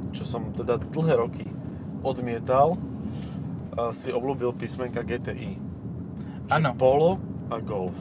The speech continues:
Speaker 2: Áno.
Speaker 1: Polo viem, že môže byť iba s automatom, dobre, tak
Speaker 2: Takže
Speaker 1: nechám
Speaker 2: Golf
Speaker 1: žene.
Speaker 2: G T I s
Speaker 1: A
Speaker 2: autom,
Speaker 1: Golf
Speaker 2: s manuálom.
Speaker 1: G T I s manuálom, áno.
Speaker 2: Áno, no ja ho nemám zapísaný.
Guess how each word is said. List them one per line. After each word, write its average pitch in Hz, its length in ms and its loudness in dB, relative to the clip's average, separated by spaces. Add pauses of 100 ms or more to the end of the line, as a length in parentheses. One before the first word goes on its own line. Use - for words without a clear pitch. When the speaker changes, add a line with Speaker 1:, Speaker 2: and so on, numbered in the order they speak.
(600)
Speaker 2:
Áno. 139 220 2 (240)
Speaker 1:
Polo 190 260 10
viem, 170 140 6
že 175 120 6
môže 165 200 6
byť 151 180 2
iba 147 100 4
s 120 100 4
automatom, 117 500 4
dobre, 113 240 0
tak 117 100 -4
Speaker 2:
Takže 139 240 8
Speaker 1:
nechám 123 120 2
Speaker 2:
Golf 147 160 12
Speaker 1:
žene. 127 120 -2
Speaker 2:
G - 20 6 (100)
T 131 120 2
I 123 220 0
s - 120 -6 (200)
Speaker 1:
A 127 80 4 (100)
Speaker 2:
autom, 117 160 2
Speaker 1:
Golf 147 220 10
Speaker 2:
s 143 60 -2
manuálom. 127 200 6
Speaker 1:
G 110 80 6
T - 80 -
I 123 80 4
s 120 120 -4
manuálom, 107 460 -4 (100)
áno. 117 180 -2 (200)
Speaker 2:
Áno, 160 240 8
no 147 140 0
ja 202 140 8
ho 202 80 6
nemám 180 260 6
zapísaný. 123 460 0